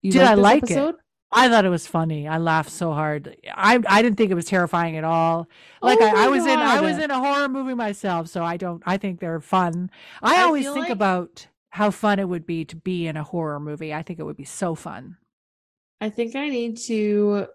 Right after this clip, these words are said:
Speaker 1: put that out on Instagram. Like, was this a funny episode or not? <laughs>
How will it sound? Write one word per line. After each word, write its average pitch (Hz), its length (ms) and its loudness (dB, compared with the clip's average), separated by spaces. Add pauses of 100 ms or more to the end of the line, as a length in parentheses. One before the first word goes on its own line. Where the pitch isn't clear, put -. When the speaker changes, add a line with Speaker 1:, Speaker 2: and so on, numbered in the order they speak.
Speaker 1:
put 208 160 -6
that 202 180 -4
out 190 280 0 (320)
on 196 180 -6
Instagram. 175 680 -6
Like, 156 340 -8 (880)
was 185 360 -2
this 208 220 -2
a 208 80 -4
funny 175 520 -6
episode 170 540 -6
or 240 140 -2
not? 190 340 -2 (400)
<laughs> 226 80 -6